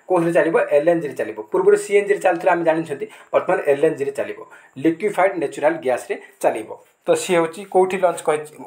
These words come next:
ଲଞ୍ଚ ହେଇଛି ବା କୋଉଠି ଇନାଗୁରେଟ୍ ହେଇଛି, ସେଇଟା ମୁମ୍ବାଇରେ ଇନାଗୁରେଟ୍ ହେଇଛି। ଫାଷ୍ଟ ପଚାରିଛି, ସେଥିପାଇଁ ଯେ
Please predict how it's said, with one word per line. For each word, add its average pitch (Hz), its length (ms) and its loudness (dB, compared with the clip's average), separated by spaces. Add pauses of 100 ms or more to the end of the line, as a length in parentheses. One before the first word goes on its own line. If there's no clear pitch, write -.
(160)
ଲଞ୍ଚ 151 200 4
ହେଇଛି 147 220 -2
ବା - 140 4
କୋଉଠି 175 260 2
ଇନାଗୁରେଟ୍ 165 400 0
ହେଇଛି, 135 200 -8 (260)
ସେଇଟା 208 200 0 (220)
ମୁମ୍ବାଇରେ 156 460 2 (100)
ଇନାଗୁରେଟ୍ 123 320 -6
ହେଇଛି। 120 240 -12 (160)
ଫାଷ୍ଟ 226 240 0 (100)
ପଚାରିଛି, 143 360 -4
ସେଥିପାଇଁ 165 260 -8
ଯେ 147 100 -10